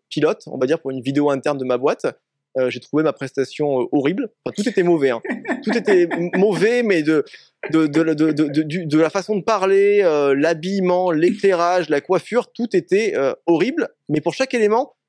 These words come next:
Speaker 1: je pouvais imaginer comment améliorer, avoir un truc, euh, qui pourrait, euh, marcher. Donc, euh, je me dis, « Bah, allons-y, on va commander une caméra et, euh, et un objectif. » Du coup, vraiment, j'ai tapé, mais j'ai tapé Squeezie,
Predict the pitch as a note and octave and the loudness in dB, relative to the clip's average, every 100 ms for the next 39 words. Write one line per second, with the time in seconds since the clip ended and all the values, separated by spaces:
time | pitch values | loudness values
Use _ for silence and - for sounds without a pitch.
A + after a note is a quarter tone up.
0 | - - F3+ G#3 G#3+ G#3 E3+ F#3+ A3+ G#3+ | -12 -6 -2 0 2 2 0 0 -2 0
1 | F#3+ F#3 F3 F3+ F3+ G#3+ E3+ E3 D#3+ - | 0 0 2 2 2 2 0 0 -2 -4
2 | G3+ F#3+ D#3 - C#3 D#3+ F3 E3 D3+ C#3 | -4 0 -2 -2 -8 -2 0 2 2 0
3 | D3+ - D3 - _ _ - C#3 B2+ C#3 | -4 -4 -6 -6 _ _ -6 -4 0 2
4 | C3 C3+ C#3 F3 C3+ B2+ C3+ B2+ F3 E3 | 2 0 -4 -2 0 0 -4 -4 -2 -2
5 | C3 C3+ C3+ D3 C3+ D3 C#3+ C3+ D3 D#3+ | -2 -2 -2 -2 -2 -2 0 0 2 0
6 | C#3+ C3 A#2+ A#2 A#2 - _ _ - D3 | 0 0 0 -2 -4 -8 _ _ -2 0
7 | C#3+ C#3 C#3 C3+ G#3 A#3 C#3 D3 C#3 F3+ | 0 0 -2 -2 -6 -6 -4 -2 0 0
8 | C#3 C#3 C3+ F#3 C#3+ - C#3 C#3+ C3+ _ | -2 -4 0 -2 0 -4 -4 -6 -8 _
9 | F3 F#3 | -4 -4